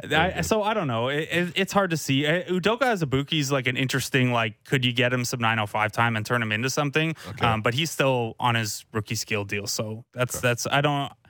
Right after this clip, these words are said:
Speaker 2: I don't know that anything fits price-wise.
Speaker 1: Yeah. No, that's fair. That's fair. Yeah, no, looking at the roster, I mean, like, I guess people still want Nikhil.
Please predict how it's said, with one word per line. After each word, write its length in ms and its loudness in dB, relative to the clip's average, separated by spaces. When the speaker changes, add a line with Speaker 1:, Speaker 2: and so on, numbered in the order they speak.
Speaker 2:
I 60 4
don't 100 4
know 120 2
that 120 2
anything 260 0
fits 280 -4
price-wise. 720 -2
Speaker 1:
Yeah. 200 -10
No, 160 -2
that's 140 -2
fair. 160 -16
That's 120 -20
fair. 140 -20
Yeah, 140 6
no, 220 4
looking 220 0
at 80 0
the 60 4
roster, 300 0
I 20 4
mean, 160 2
like, 140 2
I 60 2
guess 200 0
people 240 -2
still 180 2
want 160 2
Nikhil. 380 -6